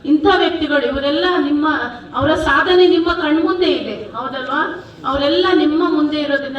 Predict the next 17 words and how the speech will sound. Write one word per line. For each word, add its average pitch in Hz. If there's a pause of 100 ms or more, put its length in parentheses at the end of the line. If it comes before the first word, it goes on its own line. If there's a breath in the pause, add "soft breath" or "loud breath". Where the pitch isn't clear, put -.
ನಿಮ್ಮ, 277 (200)
ನೀವು 285
ಅವರನ್ನು 294
ರೋಲ್ 277
ಮಾಡೆಲ್ 262
ಮಾಡ್ಕೊಂಡು 247
ಒಂದು 247
ಫೈನ್ 302
ಡೇ 277 (180 loud breath)
ನೀವು 359
ಸಹ 320 (240)
ಹಾಗೆ 240
ಆಗೋಕ್ಕೆ 247
ನಿಮ್ಗೆ 277
ಇಲ್ಲಿ 254
ಅವಕಾಶ 370
ಇದೆ. 220